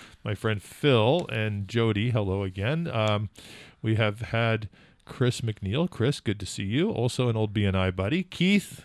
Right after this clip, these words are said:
Keith from a Peacock Players. Good to see you, Keith. Glad you're with us today. Debbie Elliott, f-, my good friend from Eastern Bank. Hi, Debbie. Hope you're good today. Alice Jin. Hi, Alice. Alice is, um,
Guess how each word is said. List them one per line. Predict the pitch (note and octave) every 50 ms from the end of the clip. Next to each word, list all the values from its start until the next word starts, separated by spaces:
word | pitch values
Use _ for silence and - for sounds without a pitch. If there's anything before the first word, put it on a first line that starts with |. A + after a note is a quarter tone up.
| - -
Keith | - - D#3 E3 D#3+
from | - F3 E3
a | D#3 C#3
Peacock | - D#3+ D#3 - - C3 A2+ - -
Players. | - B2+ A2+ A2 G#2 F#2+ F2+ F2+ - -
Good | - B2+ A#2+
to | A#2 A2
see | - - A#2+
you, | A2 A2+ C3+
Keith. | C3+ - - C#3 D#3 - -
Glad | - A2 G#2+ A2 G#2+
you're | G#2 G#2 G#2+
with | G#2+ A2 -
us | C3 A#2+ -
today. | - C3 B2 C3 C3+
Debbie | A#2 - A#2 A#2 B2 B2+ B2 B2 - -
Elliott, | A2+ G#2 A2+ C3+ D3 E3 F3+ E3+ - -
f-, | - - - -
my | D3 A#2 A2 A2 G#2 G#2+ G2 -
good | - D#3+ D#3 C#3 C3
friend | - - A#2+ B2+ C3+ -
from | B2 G#2+ G2+ -
Eastern | B2 C3 B2+ - B2+ A2+ G#2+
Bank. | G2 G#2+ A2+ C#3+ E3
Hi, | - B2+ A#2+ A2+ A2+
Debbie. | G#2 A2 G2+ G2+ A2+ D3+ F3+
Hope | D#3 B2+ - -
you're | A2+ A2 G#2
good | F#2+ G#2+ G2 G2
today. | - - G#2 F#2+ G2 A#2 D3 F#3+ - - - - - - - - - - - - - - - - -
Alice | B2+ C3 D#3+ F3+ G3+ F3+ F3+ F3 - -
Jin. | C3 A#2+ B2+ F3 G3 G#3+ G#3+ F#3 C#3+
Hi, | G#2 G#2 - - F3+ G#3 G#3+
Alice. | - - B2+ A#2+ A#2 B2 D3+ F3 - - -
Alice | B2 B2+ C#3+ E3+ F3+ E3 -
is, | - - C#3+ C#3+ C#3 B2 A2+ C3+
um, | C3+ C3 B2+ B2+ B2 A#2+ A#2+ A2+ -